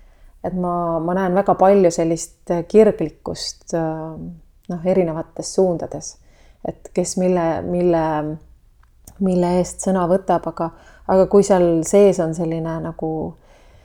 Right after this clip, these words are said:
noh, kui selles on nagu sõdalase nagu sellist, äh, nagu tunnet, siis, siis ma nagu mõtlen, et, äh, noh, et see,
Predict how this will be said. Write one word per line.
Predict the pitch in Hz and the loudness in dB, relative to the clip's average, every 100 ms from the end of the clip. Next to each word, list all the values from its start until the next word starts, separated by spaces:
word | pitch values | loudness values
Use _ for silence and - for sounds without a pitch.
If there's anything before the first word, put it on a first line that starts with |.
| - _ _ _ - _ _ _ - | -20 _ _ _ -20 _ _ _ 2
noh, | 220 214 208 180 - - - _ | 4 6 4 2 -10 -18 -20 _
kui | - 190 | 0 4
selles | 196 185 | 4 2
on | 180 | 0
nagu | 175 175 | -2 2
sõdalase | 226 233 185 156 - - | 4 6 6 4 2 -4
nagu | - 175 | -4 -6
sellist, | 170 180 180 - - | -4 -6 -8 -10 -6
äh, | 165 - - - - | -4 -2 -4 -6 -8
nagu | 180 180 | -10 -2
tunnet, | 208 208 180 160 | 2 2 2 -4
siis, | - 165 - - | -10 -10 -10 -12
siis | - 175 175 | -12 -8 -6
ma | 185 175 | -4 -4
nagu | 165 165 170 | -6 -6 -8
mõtlen, | 175 - 160 170 | -8 -8 -8 -8
et, | _ _ - | _ _ -10
äh, | - | -8
noh, | - 180 _ _ | -8 -12 _ _
et | 196 - | -16 -8
see, | 190 185 | -6 -4